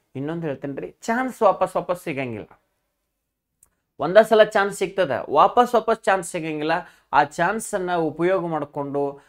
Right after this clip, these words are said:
ಅದಕ್ಕೆ ಬೇಕಾಗಿರ್ತಕ್ಕಂತಹ ಎಲ್ಲ ಸ್ಟ್ರಾಟಜಿಯನ್ನ ರೆಡಿ ಮಾಡ್ಕೊಂಡು ಯುದ್ಧಕ್ಕೆ ನಿತ್ರಂತಂದ್ರ ನಿಮ್ಮ ಬತ್ತಳಿಕೆಯಲ್ಲಿ ಹಲವಾರು ಬಾಣುಗಳಿರ್ಬೇಕು. ಹ್ಮ್? ನಿಮ್ಮ, ಆ, ಬತ್ತಳಿಕೆಯಲ್ಲಿರುವಂತಹ ಎಲ್ಲ ಆಯುಧಗಳನ್ನ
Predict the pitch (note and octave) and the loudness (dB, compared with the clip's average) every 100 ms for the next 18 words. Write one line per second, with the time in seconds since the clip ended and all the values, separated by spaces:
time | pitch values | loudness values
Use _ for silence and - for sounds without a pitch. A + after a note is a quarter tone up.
0 | _ B2 C#3+ C3 C#3+ C#3+ F3 E3+ D#3+ E3 | _ -6 -6 -4 -4 -2 -4 -4 -6 -8
1 | E3 D3 D#3 D3+ D3 C#3 A#2 D#3 A#3+ B3 | -6 -6 -4 -4 -2 -4 -2 0 2 0
2 | - F3 D#3 E3 D#3 D3+ B2+ D3+ A#3+ A3+ | 0 -2 -2 -4 -2 -2 0 2 2 2
3 | F3 E3 D#3 D#3 D#3 _ _ C#3+ D#3+ D#3+ | -2 -4 -4 -2 -4 _ _ -6 -2 2
4 | D#3+ F3+ E3+ E3+ - F#3 D#3+ D3+ D3 C#3+ | 0 0 -4 -4 -4 -4 -4 -4 -4 0
5 | D#3 D#3 - _ C3 F3+ G3 G3 F#3 D#3 | 0 -2 -10 _ -6 -4 2 4 4 4
6 | F3 - G3 G3+ G3 F#3+ F#3 A3+ A3 F#3+ | 2 4 4 4 4 2 4 4 4 2
7 | G#3+ F3 _ _ D3+ D3+ F3 F#3 F#3 D#3 | 0 -6 _ _ -4 2 6 6 6 2
8 | E3 E3+ E3+ E3+ E3 D#3+ D3+ - _ _ | 2 2 2 2 2 2 -2 -4 _ _
9 | _ _ _ - G3+ A#3+ A#3+ _ _ - | _ _ _ -6 -4 -6 -10 _ _ -12
10 | D3 F3+ F#3 F3+ F3+ E3 - - D3 D3 | -8 -2 2 4 2 0 -6 -4 2 4
11 | C#3+ D3+ E3 - F#3+ F#3+ F#3+ F#3 F#3 F3+ | 4 2 2 4 4 4 0 0 2 0
12 | F3 F3 F#3 F3+ F3 D#3+ F#3 G#3+ G3+ F3+ | 0 0 0 0 0 2 4 8 8 8
13 | F#3+ F#3 F3 F3 E3+ | 6 2 2 2 0